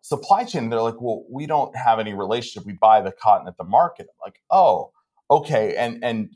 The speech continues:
you know, they're like, "Well, our products are made in Italy." And to make a long story short, I get in touch with the factory in Italy after talking to the sales office in Manhattan.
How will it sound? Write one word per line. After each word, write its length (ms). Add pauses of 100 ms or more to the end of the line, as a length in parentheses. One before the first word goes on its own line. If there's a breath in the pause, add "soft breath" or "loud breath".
(460)
you 140
know, 280
they're 200
like, 180
"Well, 120
our 60
products 360
are 60
made 200
in 80
Italy." 560 (340 soft breath)
And 460 (540)
to 100
make 140
a 60
long 180
story 220
short, 200
I 40
get 160
in 80
touch 280
with 120
the 80
factory 420
in 60
Italy 560
after 240
talking 280
to 40
the 60
sales 360
office 380
in 100
Manhattan. 540